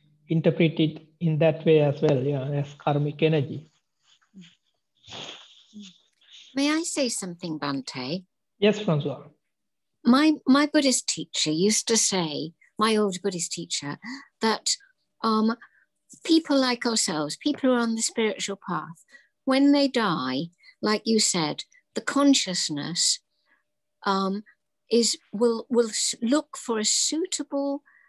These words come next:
Speaker 2: um, parentage to put that person in that, that gives that person the chance to,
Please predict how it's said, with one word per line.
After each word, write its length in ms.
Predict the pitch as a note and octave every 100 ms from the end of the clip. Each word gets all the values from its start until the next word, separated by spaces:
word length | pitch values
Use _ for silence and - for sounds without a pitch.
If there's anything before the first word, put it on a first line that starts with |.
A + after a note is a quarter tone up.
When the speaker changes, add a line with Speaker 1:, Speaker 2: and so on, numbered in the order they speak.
| _ _ _ -
Speaker 2:
um, 480 | A3+ A3 A3 A#3 A#3+ _ _ -
parentage 1080 | C#4 C4 A#3+ E3+ E3 - C#3+ F#3 - - _ _ _ _ _
to 120 | - A#3+
put 540 | - D4 - - - _ -
that 340 | A#3+ - - -
person 500 | A#3+ A#3 - A3+ G#3+
in 380 | F#3 C3 D#3 E3+ _ _ _ _ _ _ _ -
that, 220 | A3 G#3+ _ _ _ _ _ -
that 220 | A3 -
gives 300 | C#4 C4 -
that 240 | B3+ B3 _
person 720 | - A#3+ A#3 - - D#3 E3 _ _ _ _ -
the 100 | G3+
chance 600 | - - A#3 A3+ A3+ -
to, 520 | - - A3 G#3+ G#3